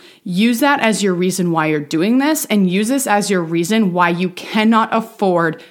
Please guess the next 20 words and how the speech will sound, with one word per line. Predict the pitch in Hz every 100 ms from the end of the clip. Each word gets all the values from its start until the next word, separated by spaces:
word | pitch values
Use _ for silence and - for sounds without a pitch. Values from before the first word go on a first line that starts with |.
| _
to | -
quit | 190 - 185 -
on | 147 160
it | 165 -
this | 151 -
time. | - 120 - - _ _ _ _ _ -
And | 220
honestly, | 196 202 233 269 262
I | 196
know | 185 185 226
there | 226
are | 202
so | 185 - 214
many | 247
people | 254 233 220
out | 190 190
there | 202 208
who | 185 190
are |
like, | 180 185